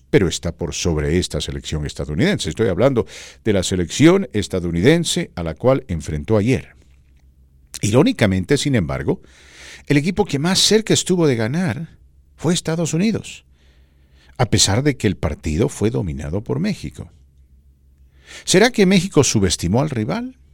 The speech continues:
¿Será que la selección mexicana de fútbol simplemente, y tenemos que ser honestos, en este momento no tiene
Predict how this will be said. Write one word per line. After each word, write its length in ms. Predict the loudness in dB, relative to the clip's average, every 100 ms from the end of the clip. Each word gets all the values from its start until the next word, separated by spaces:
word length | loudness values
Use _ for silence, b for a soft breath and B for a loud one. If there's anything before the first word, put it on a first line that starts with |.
| _ _ _ _ _ _ _ _ _ _ B B B -2
¿Será 640 | 2 4 6 6 6 4 4
que 120 | 4
la 120 | 6
selección 500 | 4 0 0 0 0
mexicana 460 | 0 -2 0 0 2
de 80 |
fútbol 360 | 0 0 2 2
simplemente, 800 | 2 0 0 0 2 0 -2 -4
y 140 | -4
tenemos 360 | -4 -4 -4 -4
que 120 | -4
ser 160 | -2 -2
honestos, 460 | -2 -4 -6 -6 -2
en 120 | 2
este 280 | 2 0 0
momento 480 | 0 0 0 0
no 280 | 2 6 6
tiene 600 | 4 0 0 0 -4 -10